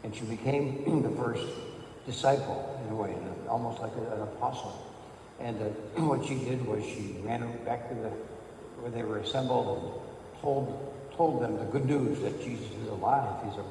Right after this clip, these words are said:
I, I've seen him. He's alive. <clears throat> And then, uh, I, I know the Dominican priests who, uh, are, uh, brothers and sisters who are, um, they're really, really known as the order of preachers,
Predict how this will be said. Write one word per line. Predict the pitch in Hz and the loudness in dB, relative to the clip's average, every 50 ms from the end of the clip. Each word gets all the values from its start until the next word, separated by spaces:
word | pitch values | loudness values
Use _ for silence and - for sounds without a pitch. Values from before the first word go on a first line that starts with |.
| 98 - - | -6 -6 -6
I, | 110 104 - - - 113 | -6 -6 -6 -6 -6 -4
I've | 117 110 | -4 -6
seen | - - 165 190 | -6 -6 -4 -4
him. | 175 - - - - - - - - - - - - - - | -4 -4 -6 -6 -8 -10 -12 -14 -14 -14 -14 -16 -12 -10 -8
He's | 120 104 | -6 -4
alive. | - - 117 139 139 120 104 - - - - - - | 0 2 4 6 6 6 4 0 -2 -4 -6 -6 -8
<clears throat> | - - - | -8 -2 2
And | - 185 190 175 151 135 131 | 2 4 6 6 6 6 6
then, | 139 139 139 143 | 6 6 6 6
uh, | 131 117 117 - - - - - - - - - - - - - | 4 4 2 2 0 -2 -2 -4 -4 -6 -8 -8 -10 -10 -6 -2
I, | 120 127 | 0 2
I | 131 135 131 | 4 4 4
know | 131 151 175 170 160 | 4 2 2 2 0
the | 135 123 | 0 2
Dominican | 113 120 135 139 139 135 - 113 101 - - - | 2 2 4 4 4 2 2 0 -2 -2 -2 -2
priests | - 143 131 - - - - - | -2 0 0 -2 -2 -4 -4 -4
who, | 131 120 110 104 | -2 2 2 4
uh, | 101 95 - 98 - - - - - | 4 4 2 2 -2 -4 -4 -4 -4
are, | 110 107 107 104 104 104 101 | -2 0 0 0 0 0 0
uh, | 98 - - - - 101 | 0 0 0 -2 -4 -2
brothers | 107 113 117 110 110 107 101 98 | 0 0 0 0 0 -2 -2 -2
and | 95 95 92 90 - - - | -4 -6 -6 -6 -6 -6 -6
sisters | - - - 107 98 92 95 92 92 - - - - - - - - - - | -6 -6 -6 -6 -6 -6 -8 -8 -10 -10 -12 -12 -14 -14 -16 -16 -16 -12 -6
who | - 110 104 | -4 -2 0
are, | 101 98 101 98 98 98 98 | 2 2 2 2 0 0 -2
um, | - - - - - - - - - - - - - - - - - - - - - - - - - - - - - - - - - - 123 107 | -2 -2 -4 -6 -8 -10 -10 -12 -12 -14 -14 -16 -16 -16 -16 -16 -16 -18 -18 -18 -18 -18 -18 -16 -16 -16 -16 -14 -14 -14 -14 -14 -14 -12 -12 -8
they're | 110 110 | -6 -4
really, | 113 117 120 117 117 117 120 | -4 -2 -2 -2 -2 -2 -4
really | 117 110 104 104 104 - - - - | -4 -4 -2 -2 -4 -4 -6 -6 -6
known | 110 104 98 | -6 -6 -6
as | - - | -4 -4
the | 107 | -2
order | 104 110 107 104 113 110 | -2 -2 -2 -4 -4 -6
of | 107 - - | -8 -8 -6
preachers, | - 165 175 - - 175 | -4 -4 -4 -4 -4 -6